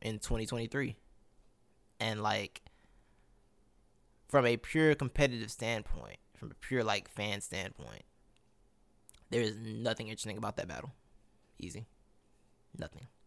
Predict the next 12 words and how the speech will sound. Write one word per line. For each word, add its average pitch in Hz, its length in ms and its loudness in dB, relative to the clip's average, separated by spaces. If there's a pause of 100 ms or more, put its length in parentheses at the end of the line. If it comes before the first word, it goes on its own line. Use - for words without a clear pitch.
(120)
There's - 300 -8 (100)
nothing 104 320 -2
appealing 113 400 -2
about 107 240 4
it. 110 140 -4 (540)
Nothing - 180 -10
exciting 104 420 -2
about 104 240 0
it. - 140 -6 (760)
Nothing, 107 560 -6 (460)
nothing, 90 480 -4 (140)
um, - 400 -8